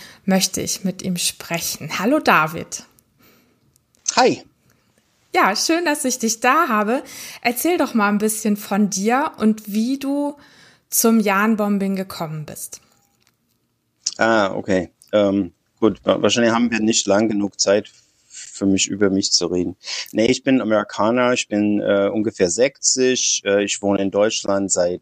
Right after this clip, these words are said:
Speaker 2: dreißig Jahren. Ähm, äh, ich, äh, mach sehr viele mit Textilien,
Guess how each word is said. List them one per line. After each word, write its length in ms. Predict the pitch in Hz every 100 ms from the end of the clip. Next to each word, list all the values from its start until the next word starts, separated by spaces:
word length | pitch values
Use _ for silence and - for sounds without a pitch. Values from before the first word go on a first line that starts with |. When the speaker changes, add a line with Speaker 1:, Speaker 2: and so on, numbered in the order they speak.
| -
Speaker 2:
dreißig 600 | 92 107 143 - 147 -
Jahren. 560 | 123 117 117 120 117 - - - _
Ähm, 600 | 98 98 101 98 101 107 _ _ -
äh, 340 | 95 90 -
ich, 300 | 101 - -
äh, 260 | 107 101 98 98 -
mach 200 | 107 -
sehr 160 | 101
viele 320 | - 147 170 156
mit 420 | 131 - - -
Textilien, 880 | 123 - - 151 156 147 139 139